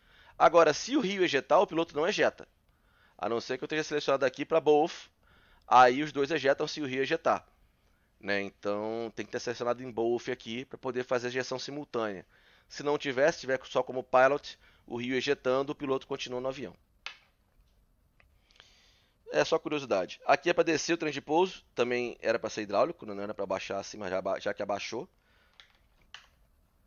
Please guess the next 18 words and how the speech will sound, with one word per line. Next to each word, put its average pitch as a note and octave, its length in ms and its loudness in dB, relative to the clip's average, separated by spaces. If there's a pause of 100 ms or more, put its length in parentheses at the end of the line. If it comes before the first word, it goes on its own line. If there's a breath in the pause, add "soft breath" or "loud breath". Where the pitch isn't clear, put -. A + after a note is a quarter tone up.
(360)
Então A#2+ 140 0
vendo C#3+ 200 -4
que - 60 -6
ele C3+ 80 6
abaixa B2 360 4
a - 20 2
barra G#2 320 4
junto, B2 420 -8 (520 soft breath)
uma A2 140 -2
outra C3 180 -2
curiosidade, B2 400 0
se - 80 -6
eu D3+ 40 -4
tiver C3+ 280 -4
que - 80 -2
abortar, D3 520 4
por G#2+ 140 -6
exemplo, G2+ 580 -6